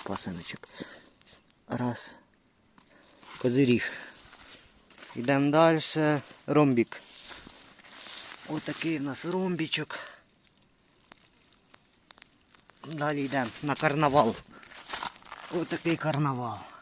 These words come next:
Одна річка. Дальше більше.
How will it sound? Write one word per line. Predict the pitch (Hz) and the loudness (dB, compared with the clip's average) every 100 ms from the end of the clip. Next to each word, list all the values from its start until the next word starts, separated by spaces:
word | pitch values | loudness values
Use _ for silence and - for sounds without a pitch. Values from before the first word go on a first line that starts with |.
| - - - - - - _ _ _ - _ | -20 -20 -20 -20 -20 -20 _ _ _ -20 _
Одна | 117 101 110 | -14 -10 -8
річка. | 107 98 - - 110 - - _ _ _ _ _ _ _ _ _ _ _ _ _ - _ _ - - | -8 -10 -10 -8 -10 -12 -16 _ _ _ _ _ _ _ _ _ _ _ _ _ -20 _ _ -20 0
Дальше | 139 156 - 170 | 4 4 4 -2
більше. | 151 208 139 - | 0 0 0 -2